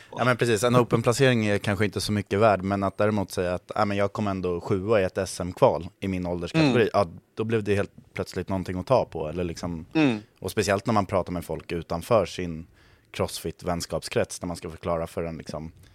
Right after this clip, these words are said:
Speaker 2: utomstående person, så är ju, liksom, föreningslivet i Sverige och, liksom, res-, resultatsystemet är ju ganska inarbetat. Så det, där har
Speaker 1: Ja,
Speaker 2: man
Speaker 1: men
Speaker 2: alltid lättare
Speaker 1: verkligen.
Speaker 2: att sätta
Speaker 1: Så att
Speaker 2: in
Speaker 1: där
Speaker 2: det i.
Speaker 1: fattar ju folk vad
Speaker 2: Ja.
Speaker 1: man pratar om då,
Speaker 2: Mm.
Speaker 1: eh,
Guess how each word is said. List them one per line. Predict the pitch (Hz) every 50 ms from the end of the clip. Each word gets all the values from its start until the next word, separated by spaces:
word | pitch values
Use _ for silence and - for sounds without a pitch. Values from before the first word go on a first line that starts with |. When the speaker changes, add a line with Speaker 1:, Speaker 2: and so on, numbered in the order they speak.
| _ _ _ _ -
Speaker 2:
utomstående | - 90 - 92 90 - 117 113 110 104
person, | - 95 - 87 82 82 82
så | - - 85 87 87 85 82 -
är | 90 90
ju, | 90 87
liksom, | 80 80 - - 82 82
föreningslivet | - - 101 98 101 92 87 90 87 87 - 110 107 104 101 90 87 - _ -
i | 82
Sverige | - - - 101 101 98 85 78 78 76
och, | 76 78 82
liksom, | 82 80 - - 80 78 78 85 87 - _ _ - - - - - - - - -
res-, | 95 85 80 - - - - -
resultatsystemet | 101 101 107 98 - - 92 82 - 104 92 90 - - 92 - - 104 98 90 80 -
är | -
ju | 85
ganska | 85 90 82 - - 90
inarbetat. | 92 90 82 80 80 82 95 107 92 - - - - - -
Så | - - -
det, | 87 87 90 85 85 85 - - _
där | - 95 90
har |
Speaker 1:
Ja, | 87 87
Speaker 2:
man |
Speaker 1:
men | - 156 156 156
Speaker 2:
alltid | 151
lättare | 160 156 131
Speaker 1:
verkligen. | 92 87 156 160 131 85
Speaker 2:
att | -
sätta | - 87
Speaker 1:
Så | - - 143
att |
Speaker 2:
in | -
Speaker 1:
där | - 156
Speaker 2:
det | 143
i. | 156
Speaker 1:
fattar | 156 - 98 95 - 156
ju | 160
folk | 143 - 156 127 113 -
vad | 110 104
Speaker 2:
Ja. |
Speaker 1:
man | 120 120
pratar | 120 127 131 117 107 - - 135 135
om | 143 151 143
då, | 120 107 101 107 117 113 117 - -
Speaker 2:
Mm. | 131 127 117
Speaker 1:
eh, | -